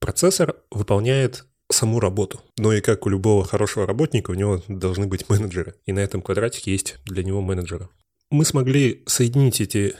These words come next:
транзисторы в некие сети. Процессор наделен этими сетями, в нем очень много разных сетей. Есть какие-то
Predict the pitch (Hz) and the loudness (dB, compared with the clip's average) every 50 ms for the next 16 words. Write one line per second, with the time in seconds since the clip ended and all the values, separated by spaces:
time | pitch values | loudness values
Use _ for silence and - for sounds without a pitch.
0 | - _ - 104 117 113 117 175 175 - - 131 120 113 104 101 - - 104 107 | -20 _ -2 -2 0 2 2 0 0 2 0 0 2 2 0 0 -2 -2 -2 -2
1 | 117 107 - - 101 92 - - 165 180 185 - 160 139 127 _ _ - 101 - | -2 -2 -2 -2 -2 0 2 4 4 2 4 2 -2 -2 -2 _ _ 0 0 2
2 | - 165 160 - - 110 101 101 98 95 107 104 110 104 98 95 92 - 101 101 | 2 2 2 2 0 0 0 -2 0 0 2 2 2 2 2 0 -4 -4 -8 -8
3 | 98 - 135 - 175 180 165 143 113 107 110 107 104 101 - - 104 101 107 104 | -6 -6 -2 0 0 2 2 0 0 0 -2 -2 -2 -2 -4 -4 -4 -2 -2 -2
4 | 95 101 98 95 - - _ _ _ - 110 104 95 104 - - - 101 - - | -2 -2 -4 -6 -6 -8 _ _ _ -4 -2 -2 -2 -4 -6 -6 -8 -8 -4 -2
5 | 170 185 175 _ _ _ _ _ - 117 101 107 127 120 - - - - - _ | -2 -2 -4 _ _ _ _ _ -14 -12 -4 0 0 0 0 -2 -4 -6 -6 _
6 | - 117 - - - 127 120 113 110 - - 113 107 101 98 98 _ | -6 -6 -6 -2 -2 0 0 0 -4 -2 0 0 2 2 0 -2 _